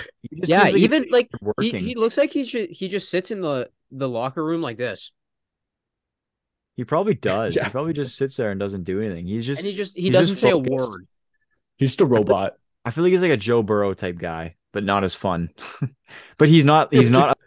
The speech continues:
Speaker 1: he's not of legal age to drink, so he's not as fun.
Speaker 3: If Joe Burrow wasn't fun.
Speaker 1: Yeah. <laughs> It would be Connor Bedard.
Speaker 3: <laughs> It's a weird comp,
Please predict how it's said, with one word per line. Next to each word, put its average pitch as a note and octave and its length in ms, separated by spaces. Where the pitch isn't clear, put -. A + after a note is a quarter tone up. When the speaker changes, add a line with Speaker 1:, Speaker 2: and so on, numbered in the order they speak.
Speaker 1:
he's B2+ 280
not B2+ 200
of G#2 100
legal A2+ 260
age G#2 220
to G#2+ 100
drink, F2+ 380
so F#2+ 240
he's F#2+ 140
not G2 160
as F2+ 80
fun. E2 340
Speaker 3:
If B2 160
Joe C#3+ 240
Burrow C#3 260
wasn't A#2+ 380
fun. F2+ 340
Speaker 1:
Yeah. F2+ 340
<laughs> - 880
It A3 320
would C3 160
be A2+ 140
Connor G#2+ 260
Bedard. E2+ 480
Speaker 3:
<laughs> - 960
It's - 240
a - 160
weird B2 320
comp, - 280